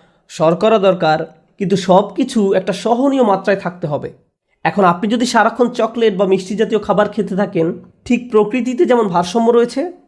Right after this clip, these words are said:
ঠিক তেমনি আপনি যদি খাবারের ভারসাম্য বিনষ্ট করেন,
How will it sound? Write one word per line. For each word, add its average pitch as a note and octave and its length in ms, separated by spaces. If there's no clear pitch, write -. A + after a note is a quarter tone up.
ঠিক F#3 260
তেমনি A#3 340
আপনি A#3+ 240
যদি A#3+ 160
খাবারের A3 420
ভারসাম্য F#3+ 420
বিনষ্ট F#3 400
করেন, F3+ 380